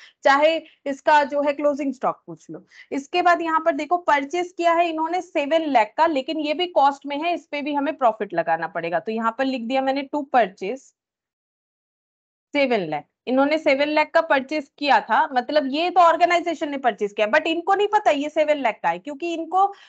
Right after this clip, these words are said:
बस एमआरपी पता होता है। तो परचेज जो है सेवन लाख, अब जीपी रेशियो लगा रहा है ट्वेंटी परसेंट over cost, तो यहाँ पर ऐड करेंगे profit at the rate of twenty percent over cost, ये कॉस्ट प्राइस है, कॉस्ट के ऊपर मतलब, अ, इसके ऊपर ट्वेंटी परसेंट यानी वन लाख फ़ोर्टी थाउजेंड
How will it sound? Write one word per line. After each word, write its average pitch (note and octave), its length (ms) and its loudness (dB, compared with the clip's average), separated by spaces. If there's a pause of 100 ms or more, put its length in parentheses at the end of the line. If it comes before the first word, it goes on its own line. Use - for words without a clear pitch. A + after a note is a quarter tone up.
(140)
बस F4 220 4
एमआरपी E4+ 460 -2
पता B3 260 -2
होता F3+ 260 -6
है। F#3 60 -4
तो G3+ 100 -10
परचेज C4 600 -4
जो E4+ 120 0
है D4+ 160 -2
सेवन D#4 320 -2
लाख, C#4+ 200 0
अब B3+ 140 -4
जीपी C#4+ 280 -6
रेशियो E4+ 280 -4
लगा C#4+ 220 2
रहा D#4+ 80 2
है F4+ 60 0
ट्वेंटी D4+ 320 -6
परसेंट E4 420 0
over C4+ 260 2 (160)
cost, D#3+ 200 -6 (380)
तो C4+ 40 -6
यहाँ C#4 320 2
पर E4 80 4 (120)
ऐड D4+ 260 2
करेंगे E4+ 380 -2 (360)
profit C#4 440 0 (1600)
at B3 240 0
the C#4+ 100 -2
rate D4+ 160 -2
of D#4+ 140 2
twenty B3 340 -6
percent E3+ 320 -6 (100)
over C#4+ 280 4 (100)
cost, E3 240 0
ये B3 160 -6
कॉस्ट D#4+ 320 2
प्राइस G3+ 240 2
है, F#3+ 80 -6
कॉस्ट C4+ 400 0
के F#4 120 -6
ऊपर A3+ 320 -2
मतलब, C#4 420 -2
अ, A3+ 120 2
इसके C4 400 -6
ऊपर F4 240 -4
ट्वेंटी D#4 360 -4
परसेंट G3 340 -6
यानी B3 220 -4
वन C#4 200 -2
लाख D#4 220 -2
फ़ोर्टी D#4+ 280 -2
थाउजेंड D#4 380 -6